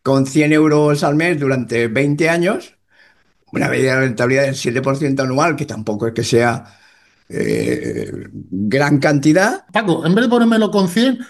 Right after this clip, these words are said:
Speaker 2: pónmelo, si te parece, con trescientos, que es lo que hacemos en el foro al final de cada mes, que más o menos estamos invirtiendo eso. Uno,
Speaker 1: Muy
Speaker 2: ¿te
Speaker 1: bien,
Speaker 2: importa?
Speaker 1: pues con trescientos al mes y bajamos la cantidad de años, en vez de veinte lo ponemos en quince,
Speaker 2: Venga.
Speaker 1: una rentabilidad la subimos un poquito, a un diez por ciento anual.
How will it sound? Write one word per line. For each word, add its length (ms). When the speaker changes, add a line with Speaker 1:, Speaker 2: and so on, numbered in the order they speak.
Speaker 2:
pónmelo, 320
si 100
te 120
parece, 340
con 380
trescientos, 520
que 100
es 40
lo 140
que 100
hacemos 380
en 60
el 100
foro 360
al 140
final 340
de 100
cada 280
mes, 280
que 240
más 200
o 40
menos 180
estamos 300
invirtiendo 400
eso. 300
Uno, 260
Speaker 1:
Muy 100
Speaker 2:
¿te 60
Speaker 1:
bien, 180
Speaker 2:
importa? 180
Speaker 1:
pues 0
con 160
trescientos 560
al 120
mes 340
y 260
bajamos 420
la 100
cantidad 360
de 100
años, 220
en 80
vez 140
de 80
veinte 280
lo 80
ponemos 300
en 160
quince, 560
Speaker 2:
Venga. 320
Speaker 1:
una 240
rentabilidad 640
la 120
subimos 340
un 140
poquito, 320
a 20
un 80
diez 140
por 160
ciento 260
anual. 400